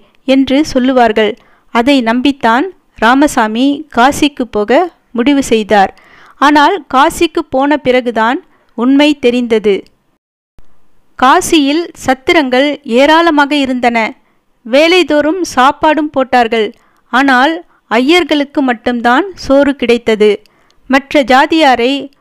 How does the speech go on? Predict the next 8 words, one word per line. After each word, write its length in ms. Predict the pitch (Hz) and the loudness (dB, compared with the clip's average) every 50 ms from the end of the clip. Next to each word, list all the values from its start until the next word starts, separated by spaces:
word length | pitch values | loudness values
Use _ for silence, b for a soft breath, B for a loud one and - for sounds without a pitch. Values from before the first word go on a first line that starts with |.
| _ _ - | _ _ -8
உள்ளேயே 520 | 226 247 285 294 311 294 262 247 247 285 320 | -4 -2 0 2 2 0 0 0 0 0 0
விடுவதில்லை. 600 | 311 262 240 254 262 254 214 233 214 214 214 202 - - _ _ _ _ _ _ _ _ _ _ _ - | -2 -4 -2 0 0 -2 -2 -4 -4 -2 -2 -2 -4 -6 _ _ _ _ _ _ _ _ _ _ _ 0
இந்த 200 | 277 294 311 320 285 | 0 2 2 2 0
உண்மையை 500 | 247 269 277 311 349 339 302 262 269 302 320 311 - - - | 2 2 0 2 2 2 2 2 2 2 0 -2 -6 -10 -8
நேருக்கு 500 | 226 240 269 302 320 339 320 320 - 330 | -4 0 0 2 2 0 -2 -2 -2 -2
நேரே 300 | 269 247 247 240 247 277 285 277 | 0 0 0 0 0 0 0 -2
கண்டபோது 580 | - 240 233 233 269 233 240 233 226 208 247 277 294 262 - - | -4 -4 -4 -2 -2 0 0 0 0 2 0 0 2 0 -2 -2
ராமசாமிக்கு 880 | - 214 220 254 311 320 - - 277 254 247 240 233 - - 269 277 | -2 0 0 2 2 0 0 0 0 0 0 -2 -6 -4 -4 -2 0